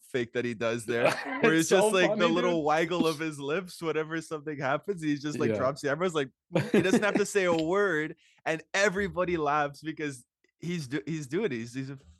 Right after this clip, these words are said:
Speaker 1: freaking unbelievable character. I think there's been a lot of this, like, emergence in the footy world. The overlap is a huge part of it,
Speaker 2: Yeah.
Speaker 1: right? Being able to see, like, who Roy Keane was as a footballer versus as an analyst on a panel. He's so
Speaker 2: Yeah.
Speaker 1: funny. It's so s-, it's so funny to watch these guys as characters now.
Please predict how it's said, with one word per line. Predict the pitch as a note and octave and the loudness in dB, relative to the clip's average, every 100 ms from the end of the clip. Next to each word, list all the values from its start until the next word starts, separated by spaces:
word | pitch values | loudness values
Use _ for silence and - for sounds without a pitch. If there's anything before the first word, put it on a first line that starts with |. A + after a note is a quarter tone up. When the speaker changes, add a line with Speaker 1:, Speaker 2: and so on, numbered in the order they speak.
| _ | _
Speaker 1:
freaking | F3+ F3+ E3+ | -12 -8 -8
unbelievable | E3 D#3+ D#3 C#3+ | -6 -6 -6 -6
character. | D#3+ D#3+ G#2 - _ _ _ | -4 -6 -8 -12 _ _ _
I | B2+ | -8
think | E3 E3 | -6 -4
there's | F3 | -4
been | D#3+ | -2
a | C#3+ | -2
lot | G#2+ A2+ - | -2 -4 -4
of | B2 G2 | -8 -6
this, | A#2+ C3 - | -6 -4 -6
like, | G#2 | -8
emergence | G#2+ A2 G#2 A2 A2+ B2+ C#3+ - - | -8 -8 -8 -8 -8 -8 -8 -12 -10
in | A#2+ B2+ | -6 -6
the | A#2+ | -8
footy | - A#2+ | -12 -12
world. | C3 C#3+ | -10 -8
The | G#2 | -6
overlap | F#2 B2 A#2+ A2+ B2 | -6 -4 -4 -4 -6
is | G2 | -14
a | |
huge | F#2 A#2 A2+ | -12 -12 -12
part | - G#2 | -10 -8
of | A2 | -8
it, | B2+ - _ - | -8 -10 _ -6
Speaker 2:
Yeah. | G#2 G#2 | 2 2
Speaker 1:
right? | C3 | 2
Being | C3 B2+ | -2 -4
able | C#3 | -4
to | C#3 | -6
see, | C3 C3 | -6 -4
like, | B2 A2+ _ _ _ | -2 -4 _ _ _
who | - F3 | -4 -2
Roy | C#3+ C#3+ | 2 2
Keane | C3+ C3+ B2+ | 2 -2 -2
was | A#2+ A#2+ | -2 -4
as | A#2+ | -8
a | |
footballer | G#2 A#2 A2 A#2+ C3 | -8 -6 -2 -2 -2
versus | G#2+ A2 A#2+ G#2+ | -4 -8 -8 -6
as | A2 - - | -4 -6 -10
an | A2 | -8
analyst | G#2+ B2+ C#3+ - | -6 -6 -8 -6
on | A#2+ | -8
a | G#2 | -8
panel. | A2+ G#2+ C3+ E3+ _ _ | -8 -8 -8 -10 _ _
He's | C#3+ E3+ | -12 -8
so | - G#3 | 0 4
Speaker 2:
Yeah. | G#3 | 4
Speaker 1:
funny. | - F#3 G#3+ C3+ | 2 0 0 -2
It's | B2+ C#3 | -6 -6
so | F3+ F#3 | 0 0
s-, | F3+ - - | -2 -10 -6
it's | D#3+ - | -6 -6
so | - F3 G3 | -2 2 2
funny | F3+ D#3+ E3 D3+ | 0 -2 -2 -2
to | - | -4
watch | B2+ B2 C#3 | -2 -2 -2
these | C3+ B2+ | -6 -6
guys | A#2 A#2 A2+ | -4 -4 -4
as | A#2 - | -8 -8
characters | A#2+ B2 B2 A2+ G#2+ | -8 -8 -8 -12 -8
now. | A#2 A#2 G2 | -6 -6 -8